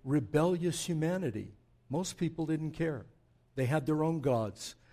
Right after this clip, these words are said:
They created their own idols, their own gods. Those gods served them. They didn't serve that God. And, uh, they were content to do that. And then you hear the gospel, which is exactly the opposite of that.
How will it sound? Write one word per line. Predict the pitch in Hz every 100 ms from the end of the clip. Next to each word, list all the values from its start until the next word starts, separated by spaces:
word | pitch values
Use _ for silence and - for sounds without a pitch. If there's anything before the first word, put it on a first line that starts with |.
| - -
They | 147
created | 156 180 180 180 147
their | 170 170
own | 175 170
idols, | 147 151 156 156 -
their | 127 135
own | 160
gods. | 143 147 147 147 127 - - _ - -
Those | 143 120
gods | 160 156 143
served | - 165 143 113
them. | 147 170 180 160
They | 135
didn't | 143 131
serve | 123 151 139 120
that | 131 127
God. | - 139 147 151 151 - - - - -
And, | 135 131 127 120
uh, | 127 120
they | 113 151
were | 147
content | 143 147 131 160 165 160
to | 131
do | 147 160
that. | 175 175 202 - - - _ _ _ _ _ - - _ _ _ _ _ _ _ _ _ _ _ _ _ _ _ _ _ _ _ _
And | 123
then | 131 156
you | 156
hear | 127 151
the | 135
gospel, | 127 147 170 - 120 120 127
which | 131 143
is | 120
exactly | 120 120 147 147 147 131
the | 131
opposite | 123 127 127 107 113
of | 107 104
that. | 107